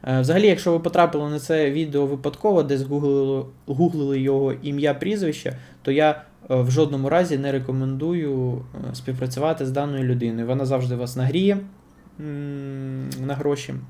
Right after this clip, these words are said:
да? І залишиться юридично чистенькою, так як вийшло, е, зі мною, з моєю мамою.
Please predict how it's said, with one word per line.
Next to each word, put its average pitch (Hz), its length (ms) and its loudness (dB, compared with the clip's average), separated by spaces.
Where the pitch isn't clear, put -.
да? 165 240 -2
І 190 200 -2
залишиться 156 560 -2
юридично 139 680 -2
чистенькою, 139 1080 -4
так 180 280 -2
як 143 200 -4
вийшло, 135 420 -4
е, 120 300 -2
зі 131 160 0
мною, 165 360 0
з 127 60 -4
моєю 123 260 2
мамою. 135 460 -2